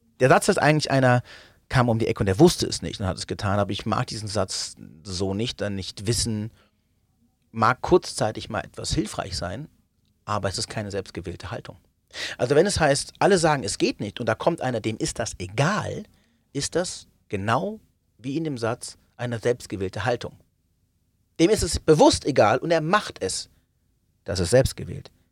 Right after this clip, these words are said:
Wenn er es nicht weiß, hm, hat er Dusel gehabt. Glück gehabt, dass er es nicht wusste.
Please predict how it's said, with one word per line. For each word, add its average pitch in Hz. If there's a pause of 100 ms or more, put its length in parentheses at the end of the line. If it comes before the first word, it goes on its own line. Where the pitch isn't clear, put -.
(120)
Wenn 160
er 202
es 196
nicht 202
weiß, 233 (460)
hm, 294 (280)
hat -
er 151
Dusel 165
gehabt. 87 (960)
Glück 208
gehabt, -
dass 185
er 196
es 190
nicht 175
wusste. -